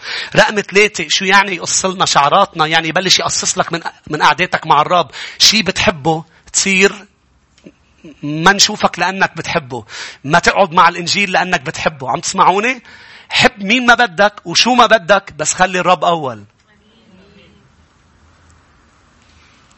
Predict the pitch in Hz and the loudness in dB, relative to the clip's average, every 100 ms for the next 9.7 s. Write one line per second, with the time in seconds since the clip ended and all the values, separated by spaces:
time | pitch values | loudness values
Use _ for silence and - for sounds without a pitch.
0 | _ _ _ - 185 202 156 202 208 180 | _ _ _ -2 0 2 2 2 2 -2
1 | 151 180 156 170 - 185 185 156 185 180 | 0 -2 -4 -4 0 0 0 0 0 0
2 | - 175 - 208 202 - 170 170 147 175 | 0 0 0 2 0 0 0 0 2 0
3 | 165 - 160 139 117 104 _ - - - | -2 0 0 0 -4 -14 _ -20 -20 -18
4 | - 143 139 - 214 208 - 180 - 165 | -14 -4 0 2 2 0 -2 -6 -2 -4
5 | 165 170 143 117 - - - 160 - 202 | -2 -4 -4 -6 -8 -14 -8 0 0 2
6 | 190 - 170 151 160 165 160 - - 143 | 0 -2 -2 0 0 -2 -2 -8 -10 -6
7 | - 185 131 107 - - 185 208 208 196 | 0 0 0 -6 -10 0 2 2 0 0
8 | 247 - 214 277 - 269 240 233 214 233 | 0 0 0 0 0 -2 -2 -2 0 0
9 | 269 240 220 262 269 196 | 2 2 4 4 4 2